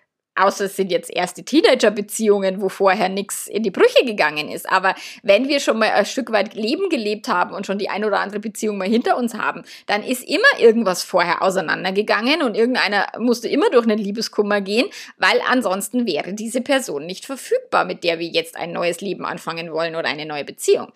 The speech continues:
So, und durch das ist, d-, das ist so Bullshit. Wie kann man das Glück auf dem Leid anderer aufbauen? Ist so ein Quatsch, weil ja, wir bauen es immer <laughs> auf dem Leid anderer auf, aber wenn sie noch mit jemand anders glücklich wären, dann wären sie nicht verfügbar.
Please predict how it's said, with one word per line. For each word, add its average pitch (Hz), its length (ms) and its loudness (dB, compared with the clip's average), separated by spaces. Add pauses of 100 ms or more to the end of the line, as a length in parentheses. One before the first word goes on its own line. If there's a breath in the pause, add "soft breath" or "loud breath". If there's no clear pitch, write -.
(200 loud breath)
So, 208 140 0
und 208 140 0
durch 220 100 -6
das - 240 -4
ist, - 340 -12
d-, - 400 -12
das 247 220 -2
ist 262 100 -10
so 254 140 -2
Bullshit. 254 520 0
Wie 202 80 -10
kann 320 240 0
man 330 140 2
das 226 180 -8
Glück 320 300 0
auf - 140 -4
dem 226 120 -2
Leid 196 360 2
anderer 214 400 4
aufbauen? 196 460 4 (260 loud breath)
Ist - 160 -2
so 208 80 4
ein 190 160 2
Quatsch, - 400 -4
weil 185 260 2
ja, 175 380 4
wir 208 160 0
bauen 190 240 6
es 220 160 -2
immer 330 420 6
<laughs> 302 60 8
auf - 200 0
dem 247 200 0
Leid 214 320 4
anderer 214 480 4
auf, 233 160 8
aber 190 120 4
wenn 185 120 4
sie 233 220 -2
noch 202 240 4
mit 214 160 2
jemand 208 260 2
anders 185 260 2
glücklich 262 360 -2
wären, 220 180 2
dann 196 180 0
wären 196 200 4
sie 233 100 -2
nicht 240 240 -2
verfügbar. 214 480 2